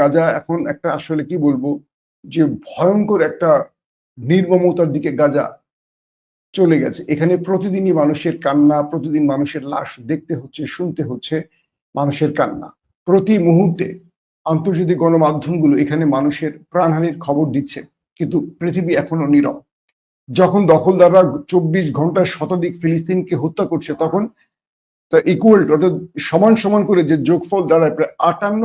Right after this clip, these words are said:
হাজারের অধিক প্যালেস্টাইনি এই পর্যন্ত নিহত হয়েছে সরকারি হিসেব, কিন্তু বেসরকারি হিসেব এটা লক্ষাধিক, অর্থাৎ লক্ষের উপরে চলে গেছে। তো সবকিছু মিলে, আহ, গাজার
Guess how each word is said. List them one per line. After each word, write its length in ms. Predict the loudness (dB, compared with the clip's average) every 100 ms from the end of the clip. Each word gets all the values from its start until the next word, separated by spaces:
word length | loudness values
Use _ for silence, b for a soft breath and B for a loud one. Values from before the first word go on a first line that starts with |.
| -2 0
হাজারের 380 | 0 2 0 -2 -4
অধিক 200 | -2 -4 -2
প্যালেস্টাইনি 520 | 0 2 0 -2 0
এই 160 | 0 -2 -2
পর্যন্ত 300 | -2 -2 -2
নিহত 400 | -2 0 0 0
হয়েছে 240 | -4 -4 -8 -6
সরকারি 340 | -6 -2 -2 0
হিসেব, 260 | -2 -2 -8 _ _ _ _ _ -4
কিন্তু 180 | -2 2 2
বেসরকারি 520 | 2 0 0 4 4 4
হিসেব 200 | 4 2
এটা 120 | 4 2 2 4
লক্ষাধিক, 560 | 2 2 0 0 2 -2 -8 -14
অর্থাৎ 180 | -14 -12 -4 -2
লক্ষের 360 | -2 0 -2 -2
উপরে 220 | -4 -2 -2 0
চলে 180 | 0 0
গেছে। 200 | -4 -14 _ _ _ _ _ _ _ _
তো 20 | -6 2
সবকিছু 420 | 0 2 -2 0 2
মিলে, 200 | 4 4 2 -2 -16 _ _ _ _ _ _ _
আহ, 200 | -4 -2 -2 2
গাজার 380 | 4 4 2